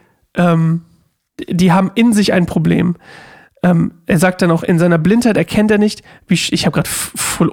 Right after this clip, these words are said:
Frucht gesagt, <laughs> ich meinte Furcht, Entschuldigung. Ähm, also das Problem ist quasi in sich, was hier beschrieben wird. In seiner Blindheit erkennt er nicht, wie schlecht er wirklich ist.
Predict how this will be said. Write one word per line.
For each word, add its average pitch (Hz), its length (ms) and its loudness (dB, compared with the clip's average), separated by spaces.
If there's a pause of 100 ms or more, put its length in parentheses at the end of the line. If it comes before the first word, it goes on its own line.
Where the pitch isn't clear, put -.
Frucht - 320 0
gesagt, 185 380 0
<laughs> - 40 -4
ich 190 140 2
meinte 160 240 0
Furcht, 180 360 -2
Entschuldigung. 151 380 -2 (380)
Ähm, 165 300 0 (420)
also 160 220 0 (240)
das - 160 -2
Problem 208 280 2
ist 202 140 0
quasi 170 400 0
in 208 240 2
sich, 147 220 0
was 147 160 -4
hier 151 80 -4
beschrieben 151 280 -4
wird. 147 120 -2 (200)
In 170 120 2
seiner 185 220 2
Blindheit 208 380 0
erkennt 214 360 -2
er 208 60 2
nicht, 202 200 -2
wie 175 60 -6
schlecht - 340 -2
er 185 140 2
wirklich 214 320 0
ist. - 200 -8